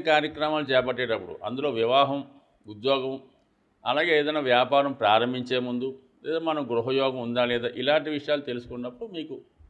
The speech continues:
నమ్మకమైనటువంటి జ్యోతిష్కుల్ని చూపించుకోవడం,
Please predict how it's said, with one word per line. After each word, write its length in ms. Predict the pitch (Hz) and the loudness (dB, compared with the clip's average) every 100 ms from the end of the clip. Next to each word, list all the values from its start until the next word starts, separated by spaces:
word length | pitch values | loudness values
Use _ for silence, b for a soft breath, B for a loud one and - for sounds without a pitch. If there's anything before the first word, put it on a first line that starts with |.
| _ _ _ _ 117 | _ _ _ _ -6
నమ్మకమైనటువంటి 800 | 113 123 123 123 123 120 120 123 139 _ _ _ _ _ - | -4 -2 -4 -4 -2 -4 -6 -10 -16 _ _ _ _ _ -6
జ్యోతిష్కుల్ని 640 | 113 127 135 143 147 123 104 | 0 0 0 -4 -4 -6 -6
చూపించుకోవడం, 520 | 104 110 110 117 131 | -6 -6 -6 -6 -6